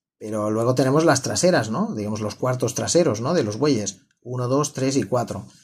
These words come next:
Por tanto, ocho patas igual a dos bueyes. ¿De acuerdo? Entonces, estos dos bueyes, si, si os fijáis, hay una figura aquí a mano derecha que está de pie y que es la que está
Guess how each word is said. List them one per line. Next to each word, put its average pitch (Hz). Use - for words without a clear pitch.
Por 113
tanto, 127
ocho 135
patas 165
igual 127
a 113
dos 123
bueyes. 104
¿De 95
acuerdo? 107
Entonces, 131
estos 151
dos 151
bueyes, 175
si, 120
si -
os 120
fijáis, 175
hay 131
una 156
figura 143
aquí 156
a 135
mano 131
derecha 156
que -
está 131
de 110
pie 185
y 123
que 135
es 147
la 170
que 151
está 147